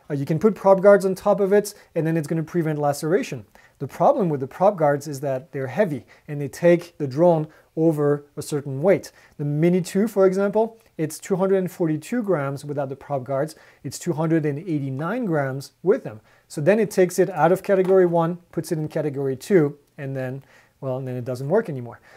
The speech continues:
Um, another method is that the F A A mentions in there is the automatic motor stop. The idea is in an emergency, the motors would stop completely, and then the props can't create lacerations. So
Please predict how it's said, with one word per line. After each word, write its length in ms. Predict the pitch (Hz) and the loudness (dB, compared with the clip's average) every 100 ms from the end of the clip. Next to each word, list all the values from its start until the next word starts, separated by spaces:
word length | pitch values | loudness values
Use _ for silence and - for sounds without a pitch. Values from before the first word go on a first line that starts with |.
| _ - | _ -6
Um, 340 | 151 143 135 - _ - | -2 -2 -4 -12 _ -4
another 300 | 156 226 247 | 2 4 4
method 500 | 190 180 185 175 262 | 4 4 2 2 -2
is 340 | 196 165 165 160 | -2 0 0 -4
that 140 | 143 | -4
the 140 | 147 | 0
F 120 | 170 185 | 0 0
A 80 | |
A 40 | 165 | 0
mentions 420 | 156 160 170 165 | -2 -4 -4 -4
in 100 | 160 | -4
there 220 | 165 170 - _ - | -4 -6 -10 _ -8
is 160 | 151 | -6
the 140 | 143 170 | -4 2
automatic 540 | 180 170 170 165 - | 4 4 2 0 -2
motor 280 | 156 156 151 | -2 0 0
stop. 460 | - - 151 - - _ _ - | -4 -2 -2 -4 -14 _ _ -8
The 140 | 139 | -2
idea 420 | 139 139 190 185 202 | 0 6 8 10 8
is 360 | 165 160 156 | 2 0 -2
in 100 | 147 | -8
an 100 | 139 | -8
emergency, 720 | 135 151 185 185 180 180 175 175 _ | -2 2 2 0 0 2 2 -2 _
the 100 | 147 | -4
motors 360 | 143 160 170 151 | 0 2 2 2
would 180 | 143 131 | -4 -6
stop 380 | - 175 165 | -2 0 0
completely, 600 | - 135 - 208 214 202 202 _ - | -2 -6 -2 0 2 2 0 _ -10
and 180 | 156 151 | -4 2
then 320 | 170 165 165 - _ _ - | 2 2 0 -6 _ _ -14
the 80 | 151 | -8
props 420 | 156 127 131 - | -4 -4 -6 -12
can't 400 | - 143 135 - | -12 -10 -10 -12
create 400 | - 156 127 139 | -10 -6 -6 -8
lacerations. 800 | 131 107 143 165 196 120 113 - | -12 -8 2 2 2 -4 -16 -20
So 220 | - 120 | -20 -20